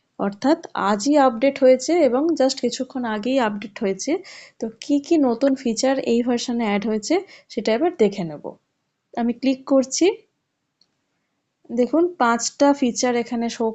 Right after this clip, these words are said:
করছে। Data reflection issue on the profile card, মানে প্রোফাইল কার্ডে ডেটা রিফ্লেকশন ইস্যু সেটা রিজলভ হয়েছে। নাম্বার টু হচ্ছে বাগ ফিক্স for beneficiary list in attendance, মানে অ্যাটেন্ডেন্সে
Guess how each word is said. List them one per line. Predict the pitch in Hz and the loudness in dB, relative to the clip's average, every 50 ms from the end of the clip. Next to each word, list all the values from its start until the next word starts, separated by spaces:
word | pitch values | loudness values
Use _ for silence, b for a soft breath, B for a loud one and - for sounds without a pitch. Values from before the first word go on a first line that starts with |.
| - | 2
করছে। | 247 240 233 233 - - 294 320 370 370 b b b b b b b b b - 254 214 233 | 2 2 0 0 0 0 0 0 0 -2 b b b b b b b b b -8 -4 0 0
Data | 247 247 269 285 262 262 | 2 4 4 4 4 2
reflection | 254 254 - 247 254 254 254 - - - 269 277 294 320 - - 247 | 0 0 0 2 0 0 0 -2 -2 -2 0 0 0 -2 -2 -4 -4
issue | 233 - - 277 302 330 - - 220 | -4 -2 -2 -2 0 0 0 -2 -2
on | 220 220 220 | -2 -2 -2
the | 233 226 - | -4 -2 -2
profile | 233 226 220 - - 247 254 262 277 269 269 277 | -2 -2 0 0 2 4 4 4 4 2 0 0
card, | 269 302 339 330 - - _ _ _ _ _ _ _ _ - | 0 0 -2 -4 -8 -16 _ _ _ _ _ _ _ _ -8
মানে | 220 220 226 220 233 | -6 -6 -4 -2 -2
প্রোফাইল | 233 226 226 - 247 254 262 262 262 | -2 -2 -2 0 0 2 2 2 0
কার্ডে | 262 262 247 277 262 226 233 | 0 0 0 0 0 2 0
ডেটা | 226 226 247 240 240 247 240 226 240 | 0 2 2 2 2 2 2 2 0
রিফ্লেকশন | 233 233 - 247 247 240 - 262 247 240 233 | -2 -2 -2 -2 -2 -2 -2 -4 -4 -4 -6
ইস্যু | 233 - - 262 262 262 262 262 | -6 -4 -2 0 0 0 0 -2
সেটা | 233 226 214 214 | -4 -2 -2 -2
রিজলভ | 214 214 226 240 247 254 - 269 | -2 -2 -2 -2 -2 0 0 2
হয়েছে। | 269 269 262 - - 294 320 339 - b b b b b b b b b 214 220 214 | 0 0 0 -2 -4 -4 -4 -6 -8 b b b b b b b b b -4 -2 -2
নাম্বার | 220 220 220 240 254 247 _ | -2 -2 -2 -2 -4 -4 _
টু | - 254 262 269 | -2 0 2 2
হচ্ছে | 262 262 269 277 262 220 | 2 2 0 -2 -2 0
বাগ | 226 220 220 220 - - - - | 0 0 0 -2 -8 -16 -8 -4
ফিক্স | 277 294 294 294 - - - - | -2 -2 -2 -4 -8 -14 -12 -6
for | - 233 226 226 220 220 | -4 -2 -2 -2 -2 -2
beneficiary | 208 208 220 226 - 247 - - 247 240 240 226 220 208 | -2 -2 -4 -4 -6 -6 -4 -2 -2 -2 -2 -2 -2 -2
list | 226 247 262 262 262 - - 240 | 0 0 -2 -2 -4 -6 -6 -4
in | 226 - - 196 | -4 -4 -6 -8
attendance, | 202 - 220 220 220 220 233 262 311 349 339 - - _ _ _ _ - | -6 -6 -4 -4 -4 -4 -2 -2 -2 -4 -6 -10 -20 _ _ _ _ -10
মানে | 202 202 202 220 254 254 | -6 -6 -4 -4 -4 -4
অ্যাটেন্ডেন্সে | 233 208 202 220 214 220 220 240 240 240 233 - - 262 | -6 -6 -6 -6 -6 -6 -6 -6 -6 -6 -6 -2 0 2